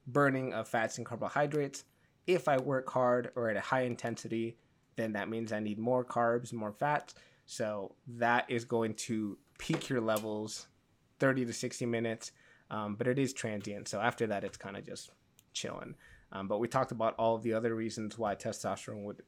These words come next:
is important. Um, so don't just think about, like, me burning fats or getting jacked, but all the important things that testosterone is for. So, um, yeah, focus on those five things: sun, sleep, steak, sex, sweat.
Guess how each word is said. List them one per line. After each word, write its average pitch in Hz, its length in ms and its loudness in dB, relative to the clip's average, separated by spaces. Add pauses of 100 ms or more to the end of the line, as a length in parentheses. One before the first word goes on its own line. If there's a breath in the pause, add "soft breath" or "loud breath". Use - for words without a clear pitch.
is 139 180 6
important. 104 520 -2 (120)
Um, 90 400 -8 (640)
so 120 180 2
don't 104 220 -2
just - 160 -4
think 110 160 -6
about, 98 260 0
like, 95 240 -8 (300)
me 110 420 -6
burning 104 460 -4
fats - 540 -6
or 104 420 -6 (120)
getting 107 280 -4
jacked, 95 380 -4
but - 240 -6 (360 soft breath)
all 110 240 4
the 95 400 -2 (200)
important 113 440 -4
things 104 220 -8
that 104 140 -10
testosterone - 600 -10
is - 80 -14
for. - 320 -10
So, - 320 -8 (600 loud breath)
um, 101 580 -8 (280)
yeah, 147 260 0 (320)
focus 131 300 -2
on 135 100 0
those 123 300 -2 (240)
five 123 240 2
things: 143 400 -2
sun, 123 280 -2
sleep, 123 300 -2
steak, 123 320 -2
sex, - 300 -2
sweat. 147 320 2